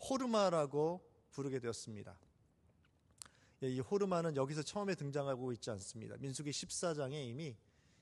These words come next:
이 가데스 바네아에서 이스라엘 백성들이 열두 정탐꾼을 보낸 다음에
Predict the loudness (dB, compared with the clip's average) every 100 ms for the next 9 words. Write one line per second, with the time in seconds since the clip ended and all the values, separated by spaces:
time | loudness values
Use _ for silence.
0 | _ -4 0 0 -2 2 2 2 2 2
1 | 0 -2 -2 -2 -2 -2 -4 -2 0 0
2 | 0 -2 -2 -4 -4 -2 -4 -2 -2 -2
3 | 0 0 0 0 -2